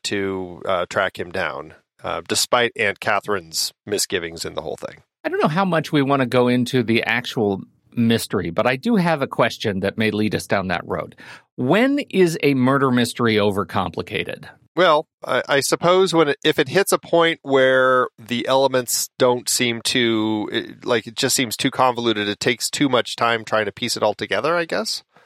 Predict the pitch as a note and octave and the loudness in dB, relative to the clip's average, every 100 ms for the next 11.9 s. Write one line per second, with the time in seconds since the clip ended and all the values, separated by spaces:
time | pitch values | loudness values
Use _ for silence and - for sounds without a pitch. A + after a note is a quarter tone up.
0 | _ _ _ _ _ _ F#3 G3+ F#3 E3+ | _ _ _ _ _ _ -4 -2 -2 -2
1 | A3+ A3+ - D3 - - G#3+ C4 A#3+ - | -2 -2 2 0 2 0 2 0 -2 -4
2 | F#3 F3+ E3 C#3 - B2+ - B2 B2 G#2+ | 0 2 2 0 2 0 2 0 0 -2
3 | G2 - A#2 A2+ G#2 - A#2 G#2+ A#2+ A2+ | -2 -6 -2 2 2 -2 -12 0 2 2
4 | G#2+ - _ - _ - G#2 A2+ C3+ - | 0 -6 _ -20 _ -16 -2 2 2 0
5 | B2 A#2 G2+ F#2 F2 - A#2 B2 A2+ C3+ | 2 2 2 -2 -4 -8 0 0 2 -2
6 | B2+ - C3 B2 D#3 B2+ A#2+ A#2+ _ - | -2 -6 -6 -4 -2 0 0 -2 _ -8
7 | A#3 A#3 G#3 D#3+ C#3+ - C3 A2+ - A#2+ | -2 0 2 2 0 -2 -2 -2 -6 0
8 | A2 G2 - - - - _ - _ _ | 0 0 -6 -10 -12 -14 _ -20 _ _
9 | _ _ _ - C#3 - C#3+ C3+ B2 - | _ _ _ -2 2 4 4 2 -2 -2
10 | B2 A2 A2 - F#2+ F#2+ F#2 - - C#2+ | -2 0 -2 0 -2 -4 -6 -6 -4 -4
11 | - - A#2 B2 A#2 B2 A#2+ A#2 G#2+ | -6 -2 2 2 0 0 0 2 -2